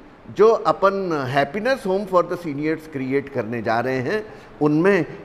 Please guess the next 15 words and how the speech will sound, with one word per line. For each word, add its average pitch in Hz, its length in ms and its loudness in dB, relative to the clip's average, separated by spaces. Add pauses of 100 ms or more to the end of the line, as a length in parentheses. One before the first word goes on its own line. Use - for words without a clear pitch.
इंडो 156 260 4
बाईचीन 147 420 2
का 143 180 0
सबसे - 440 -2
बड़ा 247 200 8
योगदान 139 560 2
है। 113 200 -8 (1300)
आप 202 280 6
ये, 226 220 6 (3000)
आप 233 300 6
ये 226 180 4
हमारा 208 380 6
संदेश 196 680 2 (1300)
अपनी 214 320 -2
कंपनी 190 540 0